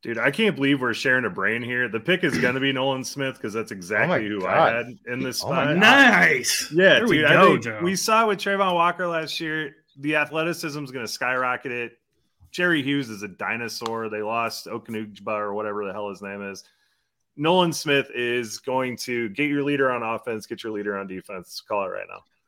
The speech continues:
Speaker 2: I don't dislike the idea of going offense,
Speaker 3: Love it.
Speaker 2: defense, but I still think they go wide receiver. But
Speaker 3: They're gonna have to figure out wide receiver. That is, uh, uh, still an area.
Speaker 2: A
Speaker 3: But I
Speaker 2: glaring
Speaker 3: think since they
Speaker 2: issue.
Speaker 3: haven't,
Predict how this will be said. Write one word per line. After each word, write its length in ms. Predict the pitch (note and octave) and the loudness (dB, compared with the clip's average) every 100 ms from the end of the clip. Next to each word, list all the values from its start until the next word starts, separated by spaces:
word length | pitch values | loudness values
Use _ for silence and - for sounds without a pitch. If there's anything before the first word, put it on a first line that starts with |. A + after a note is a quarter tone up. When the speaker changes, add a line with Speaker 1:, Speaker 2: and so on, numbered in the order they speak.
| _ | _
Speaker 2:
I 80 | C#3 | 0
don't 240 | G3 F3+ | 0 0
dislike 360 | D#3 E3+ E3+ D#3+ | -4 0 0 2
the 100 | C#3+ | 0
idea 360 | B2 B2+ G2+ | 0 -2 -2
of 100 | G2+ | -4
going 260 | F#2 A2 A2 | -6 -6 -4
offense, 260 | G#2 A2 A#2+ | -4 -4 -4
Speaker 3:
Love 120 | A#2 | -6
it. 60 | G#2+ | -6
Speaker 2:
defense, 280 | A2 A#2 | -8 -10
but 220 | - B2 A#2+ | -10 -6 -4
I 80 | |
still 280 | G#2+ - B2+ | -4 -6 -6
think 200 | A2+ G#2+ | -6 -8
they 80 | G2+ | -8
go 160 | F#2 F2 | -6 -4
wide 140 | E2 | -6
receiver. 400 | D2 - G1+ - _ _ - | -8 -14 -16 -18 _ _ -8
But 240 | D#2 - _ _ - | -6 -8 _ _ 0
Speaker 3:
They're 120 | D#3+ | 6
gonna 160 | A#3+ B3 | 6 8
have 180 | A3+ A3 | 6 6
to 60 | |
figure 320 | F#3 G3+ F3 E3+ | 6 6 10 8
out 140 | D#3 | 8
wide 200 | D3 C#3 | 4 2
receiver. 440 | B2+ - B2 A2+ | -2 -6 -6 -4
That 220 | A#2 C3+ D#3+ | -2 -2 0
is, 340 | E3 F3+ - | 2 2 2
uh, 40 | |
uh, 400 | D3+ C#3 B2 B2 | 0 -2 -2 -6
still 340 | A#2+ - D#3+ D#3 | -8 -4 0 0
an 100 | C#3 | -2
area. 520 | C3 C3 B2 A2+ A2 | -4 -4 -2 -4 -6
Speaker 2:
A 20 | |
Speaker 3:
But 160 | A2+ C3 | -4 0
I 20 | |
Speaker 2:
glaring 280 | C3+ E3 E3+ - | 2 4 4 2
Speaker 3:
think 20 | |
since 140 | G3+ - | -2 2
they 60 | |
Speaker 2:
issue. 80 | F3+ | 2
Speaker 3:
haven't, 360 | F#3+ F#3 C#3+ | 4 2 -2